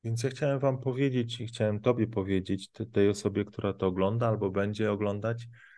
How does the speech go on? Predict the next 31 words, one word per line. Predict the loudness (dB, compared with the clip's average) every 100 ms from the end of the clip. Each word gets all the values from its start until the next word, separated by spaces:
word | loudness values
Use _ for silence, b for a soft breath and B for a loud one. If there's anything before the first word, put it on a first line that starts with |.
| B _ -8
że | -2
Pan | 0 0
Bóg | -2 0
bardzo | 0 0 -4
cię | -6 -8
kocha, | -8 -8 -10 -14 -16 _ _ _ _ b b b _ _ _ -12
że | -8 -4 -4 -4
Pan | -4 -4
Bóg | -6 -10
szaleje | -2 2 4 4 2 -2
za | -4
tobą. | -2 -2 0 -2 -4 -8 -16 _ _ _ _ _ b b _ -8
Nawet | -4 -2 0
jeżeli | 0 0 -2 -2
takiego | -4 -4 -2 -2
doświadczenia | 0 -2 -2 -4 -4 -6 -4 -4 -6 -8 _ _ _ _ _ _ _ _ _ _ _ _ _ _ _ _ _ _ _ _ _ -2
nie | 2 4
masz, | 4 0 -4 -18 _ _ _ _ b b _ _ _ _ _ _
e, | -8 -6 -6 -4 -4 -6 -6
i | -6
wydaje | -6 0 0 0 -2
ci | -12
się, | -8 -6
że | -6
to, | -6 -6
co | -4 -4
mówię, | -4 -4 -6
to | -6
jest | -8 -6
jakaś | -8 -8 -12
bezsensowna | -10 -8 -8 -6 -4 -2 -2 -2 -4 -6